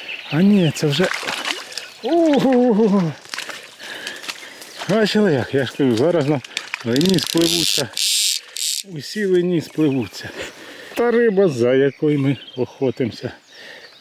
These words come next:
Дивіться, який линочок. А? Красота. Так.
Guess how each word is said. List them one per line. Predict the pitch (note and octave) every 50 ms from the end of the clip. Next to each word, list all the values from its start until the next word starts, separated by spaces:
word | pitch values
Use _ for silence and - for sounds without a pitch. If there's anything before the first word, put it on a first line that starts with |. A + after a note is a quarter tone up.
| - E3
Дивіться, | F3 G3 F#3 D3+ - -
який | C3+ A2+ - C3+ B2
линочок. | A#2+ B2 A#2 A2+ A2 G#2+ - - - A2 - - - - - - -
А? | C3+ D3 E3 F3+ E3+ - - - - - - - - - - - - - - A2+ A2+ F#2+ -
Красота. | - B2+ C3 - - C#3 B2+ - E3 E3 E3+ D#3 - - - - - - - - - - - - - - - - - - - - - - - - -
Так. | - B2 A2+ A#2+ C3 A#2+